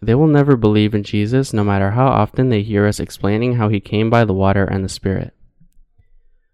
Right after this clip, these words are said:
On the contrary, their hearts will only be hardened to say, "I don't want to see you ever again if this is all you want to talk about."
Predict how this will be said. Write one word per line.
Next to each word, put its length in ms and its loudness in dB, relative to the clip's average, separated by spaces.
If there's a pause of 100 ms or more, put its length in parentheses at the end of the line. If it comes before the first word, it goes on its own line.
(280)
On 100 0
the 60 -2
contrary, 720 0 (500)
their 140 2
hearts 280 2
will 160 4
only 220 2
be 140 0
hardened 420 2
to 100 -4
say, 380 -2 (640)
"I 120 4
don't 140 4
want 180 2
to 100 -2
see 160 -4
you 200 2
ever 240 2
again 300 0
if 120 -2
this 220 -4
is 100 -6
all 220 2
you 140 2
want 160 2
to 80 0
talk 260 -2
about." 320 -8